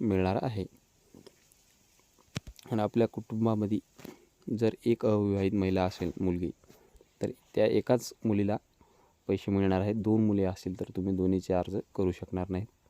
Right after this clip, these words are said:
आणि केले असतील तर त्या, त्यामधील एक अर्ज हा तुमचा कॅन्सल होणार आहे. मात्र काही एकत्रित कुटुंबामध्ये एकवीस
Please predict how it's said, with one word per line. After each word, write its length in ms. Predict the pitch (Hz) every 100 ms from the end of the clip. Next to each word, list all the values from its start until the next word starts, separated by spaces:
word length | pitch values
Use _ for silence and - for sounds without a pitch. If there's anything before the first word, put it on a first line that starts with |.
| - _ -
आणि 100 | 104
केले 200 | 127 143
असतील 380 | 123 - - 98 - _ - _ _ _ _
तर 60 | 107 - _ -
त्या, 100 | 104 - _ _ -
त्यामधील 440 | 110 110 110 104 110
एक 180 | 110 104
अर्ज 220 | 101 98
हा 160 | 98 104
तुमचा 300 | - 101 - 185
कॅन्सल 300 | 120 113 107
होणार 220 | 95 92
आहे. 160 | 85 87 _ _ _ _ _ _ _ _ -
मात्र 280 | 104 -
काही 300 | 131 117 123
एकत्रित 400 | 113 - 117 127 127 - _ -
कुटुंबामध्ये 680 | 117 - 107 110 104 101 120
एकवीस 320 | - 107 -